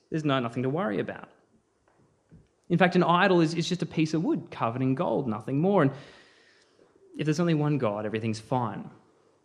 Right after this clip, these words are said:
The pagan gods were effectively no worry to these knowledgeable Christians 'cause they know really, <laughs> at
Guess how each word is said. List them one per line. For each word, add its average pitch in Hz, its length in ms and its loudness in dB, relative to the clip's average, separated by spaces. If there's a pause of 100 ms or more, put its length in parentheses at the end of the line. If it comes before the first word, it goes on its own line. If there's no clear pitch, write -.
(600)
The 147 80 -2
pagan 165 440 2
gods 139 360 4
were 135 100 -2
effectively 131 520 -2
no 170 420 2
worry 147 380 2
to - 120 -14
these 123 180 -6
knowledgeable 135 420 -4
Christians 107 440 -10
'cause 123 140 -10
they 131 120 -2
know 139 240 0
really, 131 720 0
<laughs> - 60 -16
at - 140 -8